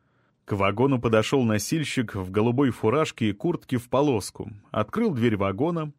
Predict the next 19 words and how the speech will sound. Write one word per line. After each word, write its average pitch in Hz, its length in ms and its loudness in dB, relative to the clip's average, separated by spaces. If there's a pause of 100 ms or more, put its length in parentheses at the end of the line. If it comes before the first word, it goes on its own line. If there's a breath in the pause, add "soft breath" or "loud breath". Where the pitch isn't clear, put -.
(120)
посмотрел 120 520 0
на 117 100 0
пассажиров 117 640 -2 (100)
и 120 160 -2
улыбнулся. 110 920 -2 (600)
Женщина, 104 520 0
которая 107 420 2
просеивала 104 720 0
солнцеворотный 104 840 -2
ветер, 110 440 -2 (340)
вскочила 117 600 0
со 107 160 -4
своего 104 360 0
места 127 400 -4
и 98 60 0
бросилась 107 600 0
к - 80 -8
открытой 110 500 -2
двери. 104 540 -2